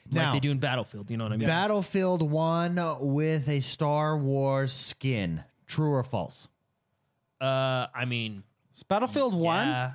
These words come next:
Speaker 1: I guess. I mean, there's, there's n-, diff-, there's nuances, little changes here and there to accommodate to each game, but I mean, it's the same developer, so stuff's gonna bleed over.
Speaker 3: So
Speaker 2: Sure.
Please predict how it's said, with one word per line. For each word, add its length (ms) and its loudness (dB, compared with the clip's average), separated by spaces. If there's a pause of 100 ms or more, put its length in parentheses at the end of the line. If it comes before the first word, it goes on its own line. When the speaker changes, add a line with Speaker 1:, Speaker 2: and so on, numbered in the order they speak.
(140)
Speaker 1:
I 80 -14
guess. 480 -10
I 80 -10
mean, 160 -2
there's, 200 2
there's 240 0
n-, 220 -2 (160)
diff-, 240 -2
there's 280 0
nuances, 680 -2
little 220 0
changes 460 -2
here 140 -2
and 100 -2
there 160 0
to 160 -4
accommodate 420 -2
to 80 -6
each 220 -4
game, 240 0
but 100 0
I 60 -2
mean, 120 -2
it's 100 -10
the 40 -8
same 200 -2
developer, 340 -4
so 140 -8
stuff's 280 -4
gonna 140 0
bleed 240 -2
over. 120 -6
Speaker 3:
So 380 0
Speaker 2:
Sure. 200 -2